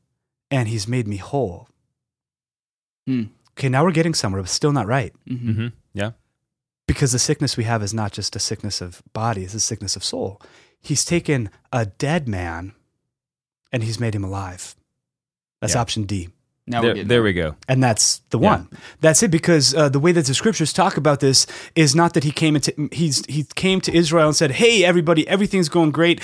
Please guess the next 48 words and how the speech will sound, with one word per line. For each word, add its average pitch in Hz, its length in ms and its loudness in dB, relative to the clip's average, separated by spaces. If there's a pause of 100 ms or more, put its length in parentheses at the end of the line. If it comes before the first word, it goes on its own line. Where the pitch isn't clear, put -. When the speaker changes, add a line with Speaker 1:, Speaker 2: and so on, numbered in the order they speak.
(220)
Speaker 1:
and 165 120 4
now 175 160 6
just 156 180 -2
be 185 120 0
great 156 220 2
with 127 160 -4
me." 151 440 2
Or, 139 360 4 (220)
you 165 80 0
know, 156 260 6
Speaker 2:
Right. 135 120 0
Speaker 1:
"Your 170 100 4
life's 185 280 2
not 180 160 2
that 139 200 2
hot 190 240 2
right 143 160 0
now, 143 160 2
but, 143 160 0
like, 139 160 0
it's - 80 -2
gonna 180 220 0
be 147 80 0
hot 143 320 -2
with - 160 -8
me." 185 240 2
Or 120 80 -2
something. 160 200 -2
It's 156 140 -2
like, 143 160 -2
"No." 151 300 0 (340)
He's 185 180 2
like, 175 140 2
"I've 180 240 2
come 196 220 0
for - 100 -6
the 139 120 -2
lost. 135 440 2
I've 147 160 0
come 170 200 0
for - 120 -6
the 135 80 0
broken. 147 320 2
I've 123 140 -4
come 226 140 2
for 175 100 -2
the 127 100 0
dead." 151 420 2